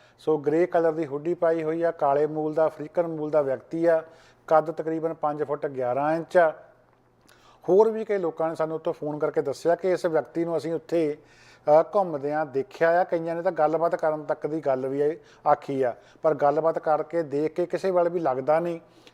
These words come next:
ਕਿ ਕੋਈ ਵੀ ਵਿਅਕਤੀ ਜਿਹੜਾ ਇਹੋ ਜਿਹਾ ਹਮਲਾ ਕਰ ਸਕਦਾ। ਸੋ ਇਹ ਕੀ ਇਹ ਹੇਟ ਕ੍ਰਾਈਮ ਆ, ਕੋਈ ਨਫ਼ਰਤੀ ਅਪਰਾਧ ਆ, ਜਾਂ ਕੋਈ ਸੀਰੀਅਲ ਕਿਲਰ ਜਿਹੜਾ ਆ ਜੀ ਉਹ, ਅ, ਕੋਈ, ਅ, ਉੱਥੇ ਖੁੱਲ੍ਹਾ ਫਿਰਦਾ ਆ, ਜਿਹਨੇ ਕਿ ਇੱਕ ਤੋਂ ਬਾਅਦ ਦੂਜੀ ਵਾਰਦਾਤ ਕੀਤੀ ਆ।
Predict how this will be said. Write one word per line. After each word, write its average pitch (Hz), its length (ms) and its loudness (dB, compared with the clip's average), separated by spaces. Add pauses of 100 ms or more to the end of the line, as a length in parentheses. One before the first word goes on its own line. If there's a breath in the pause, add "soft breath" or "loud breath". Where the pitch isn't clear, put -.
(120)
ਕਿ 175 340 4 (280 soft breath)
ਕੋਈ 175 200 4
ਵੀ 185 120 0
ਵਿਅਕਤੀ 156 380 -2
ਜਿਹੜਾ 160 260 2
ਇਹੋ 143 140 0
ਜਿਹਾ 156 220 0
ਹਮਲਾ 151 220 0
ਕਰ 131 200 -2
ਸਕਦਾ। 123 540 -2 (320 loud breath)
ਸੋ 196 160 2
ਇਹ 196 60 2
ਕੀ 190 320 -2
ਇਹ 208 340 0 (140)
ਹੇਟ 170 220 0
ਕ੍ਰਾਈਮ 180 400 0
ਆ, 180 160 -2 (280 soft breath)
ਕੋਈ 175 120 2
ਨਫ਼ਰਤੀ 160 500 0
ਅਪਰਾਧ 170 400 2
ਆ, 175 180 2 (340 loud breath)
ਜਾਂ 160 240 4
ਕੋਈ 202 160 -2
ਸੀਰੀਅਲ 214 460 -4
ਕਿਲਰ 156 340 0
ਜਿਹੜਾ 156 360 0
ਆ 143 40 0
ਜੀ 156 160 -6
ਉਹ, 147 460 -2
ਅ, 135 640 2 (140)
ਕੋਈ, 156 280 0
ਅ, 131 440 0 (160)
ਉੱਥੇ 170 140 0
ਖੁੱਲ੍ਹਾ 196 340 2
ਫਿਰਦਾ 147 500 2
ਆ, 156 40 -6 (360 loud breath)
ਜਿਹਨੇ 170 220 -2
ਕਿ 180 160 2
ਇੱਕ 175 180 0
ਤੋਂ 180 160 0
ਬਾਅਦ 160 380 2
ਦੂਜੀ 151 380 -4
ਵਾਰਦਾਤ 160 440 2
ਕੀਤੀ 170 380 -4
ਆ। 170 120 0